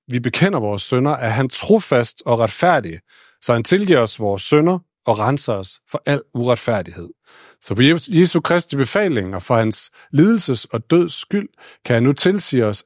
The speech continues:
alle vores synders nådige forladelse i Faderens og i Søndens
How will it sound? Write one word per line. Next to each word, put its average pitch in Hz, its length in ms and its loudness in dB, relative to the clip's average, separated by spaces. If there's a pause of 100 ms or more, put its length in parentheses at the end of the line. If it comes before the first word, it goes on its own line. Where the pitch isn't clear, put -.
alle 151 240 4
vores 110 260 0
synders 143 480 0 (220)
nådige 120 440 4
forladelse 117 680 0 (380)
i 107 60 -2
Faderens 117 520 2
og 98 100 -2
i 95 40 -4
Søndens 123 520 0